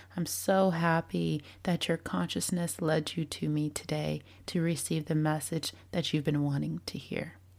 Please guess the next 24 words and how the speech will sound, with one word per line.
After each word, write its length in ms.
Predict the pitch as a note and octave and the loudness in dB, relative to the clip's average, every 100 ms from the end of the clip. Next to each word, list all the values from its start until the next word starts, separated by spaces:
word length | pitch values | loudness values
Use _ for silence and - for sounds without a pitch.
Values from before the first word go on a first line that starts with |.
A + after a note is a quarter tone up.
| - - - - | -20 -20 -12 -4
All 140 | D3 | -2
right, 300 | C#3+ C#3+ D#3 - | -2 -4 -8 -14
thank 340 | - D3+ - D#3+ | -10 -10 -8 -8
you. 140 | D3 - - - - - - | -8 -10 -18 -16 -16 -20 -12
So, 380 | - G3+ E3 D3+ - - - - - - - - | 0 4 4 0 -10 -20 -20 -20 -20 -20 -20 -2
let's 280 | G#3+ A3 A3 | 6 6 6
talk 260 | - G3+ G3 | 2 2 4
about 320 | F#3 E3+ D#3+ | 2 0 0
emotions 960 | F#3+ F3 F3 G#3 - A#3+ A#3 A#3 A3+ - | 2 4 6 6 6 8 12 12 8 -2
and 220 | - E3 E3+ | 0 2 2
the 80 | |
womb 240 | D3+ C#3 C#3 | 2 2 0
space. 580 | - D3 D3 D3 - - - - - - - - | -2 -4 -6 -10 -14 -16 -20 -20 -20 -20 -20 -20
For 260 | - A3+ A#3 | 2 6 8
women, 460 | G3 D#3 D3 D3+ - - - - - - - | 8 6 4 0 -8 -20 -20 -20 -20 -20 0
our 360 | G3+ B3 C#4+ C4 | 6 8 10 8
womb 560 | F3 E3 D3+ C#3+ C#3+ - - E3+ | 6 4 4 4 0 -4 -6 0
area 640 | D#3+ D#3 D3 D3 C#3+ D#3 - - | 2 2 0 -2 -6 -8 -8 2
is 400 | G3+ G3 F#3 - - | 4 6 2 -2 -8
the 360 | E3+ D#3+ E3+ E3 | -4 2 2 2
divine 920 | - E3 D3+ D#3 E3 F3 F#3 G3+ G#3 G#3+ - - | 2 4 4 4 4 6 6 4 4 2 -2 0
area 580 | E3+ E3+ E3+ E3+ E3+ - | 4 6 6 6 2 0
of 260 | D#3 D3 C#3 - - | 0 0 -2 -10 -12
creation, 840 | - D#3+ D3 - - - - - | -2 2 2 0 -4 -4 -4 -6